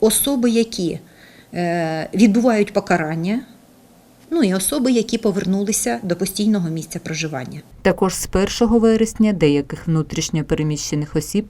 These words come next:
Speaker 2: позбавлятимуть щомісячної допомоги від держави.
Speaker 1: Тим особам, які придбали транспортний засіб,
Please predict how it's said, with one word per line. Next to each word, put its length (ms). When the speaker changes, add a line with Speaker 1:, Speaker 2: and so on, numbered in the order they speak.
Speaker 2:
позбавлятимуть 840
щомісячної 760
допомоги 600
від 200
держави. 540
Speaker 1:
Тим 220
особам, 640
які 280
придбали 800
транспортний 560
засіб, 500